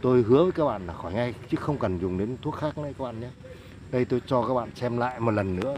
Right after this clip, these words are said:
cây thanh hao hoa vàng. Thanh hao hoa vàng.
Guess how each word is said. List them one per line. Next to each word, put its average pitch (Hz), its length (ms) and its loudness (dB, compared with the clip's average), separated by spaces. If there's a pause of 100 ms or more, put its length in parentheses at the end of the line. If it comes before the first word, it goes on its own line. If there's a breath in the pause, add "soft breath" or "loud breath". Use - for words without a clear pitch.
cây 123 100 -4
thanh 120 140 -6
hao 110 220 -2
hoa 104 120 -2
vàng. 95 220 0 (3750)
Thanh 87 160 -8
hao 87 160 -8
hoa 85 120 -12
vàng. 78 200 -12